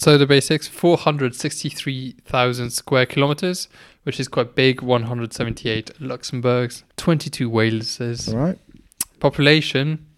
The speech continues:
Speaker 1: nearly nine million, fifteen Luxembourgs, two point eight Waleses. But the government estimates that it's about nine million. But it was reported in a yet-to-be-published study in December twenty twenty-two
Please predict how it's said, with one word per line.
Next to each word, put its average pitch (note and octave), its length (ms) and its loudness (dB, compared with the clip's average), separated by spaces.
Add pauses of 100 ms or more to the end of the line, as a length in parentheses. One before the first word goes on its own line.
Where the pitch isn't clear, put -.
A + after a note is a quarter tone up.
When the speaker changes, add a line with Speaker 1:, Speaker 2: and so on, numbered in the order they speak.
(520)
Speaker 1:
nearly A#2+ 400 4
nine A#2 300 0
million, C3 420 0 (160)
fifteen C3 420 -2
Luxembourgs, C#3 540 -2 (400)
two - 140 -2
point A2+ 240 -2
eight A#2 200 -6
Waleses. A#2 560 -2 (200)
But - 400 4 (220)
the C3 100 -8
government C3+ 540 2
estimates - 800 -10 (180)
that - 160 -2
it's - 360 -6 (540)
about A2 360 -4
nine G#2+ 280 -6
million. G#2+ 440 -2 (100)
But B2+ 140 0
it A#2+ 60 2
was B2 280 0
reported C3 840 0
in A#2 200 -2
a A2 460 -2
yet-to-be-published C3 1080 0
study A#2 380 2
in A2 220 -4
December A2+ 400 -4
twenty A2 280 -4
twenty-two A2 760 -2